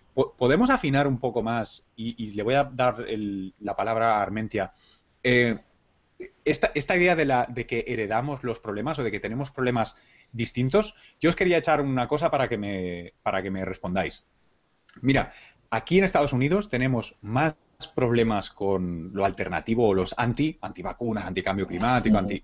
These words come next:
Speaker 1: ¿vale? Anti la hostia, que en España, que en realidad está bastante más de acuerdo con la, incluso con homeopatía y tal, ¿eh? Fliparíais, aquí hay mucho más.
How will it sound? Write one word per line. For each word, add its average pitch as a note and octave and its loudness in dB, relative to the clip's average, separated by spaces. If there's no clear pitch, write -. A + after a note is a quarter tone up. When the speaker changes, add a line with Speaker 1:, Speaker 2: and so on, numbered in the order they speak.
Speaker 1:
¿vale? G3+ 0
Anti A2 -8
la G2+ 4
hostia, - -2
que C3+ 2
en C#3+ 2
España, F3 -2
que - -4
en F#2+ -2
realidad F#2+ 0
está - -6
bastante G2 -6
más F#2+ -4
de G2 0
acuerdo G2 0
con F#2 -4
la, E2 -6
incluso E3+ 2
con C#3 2
homeopatía G#2 0
y F2+ 0
tal, D#3 0
¿eh? D#3 -2
Fliparíais, G#2 0
aquí F2 -2
hay C3+ 2
mucho A2 -2
más. F#3+ -2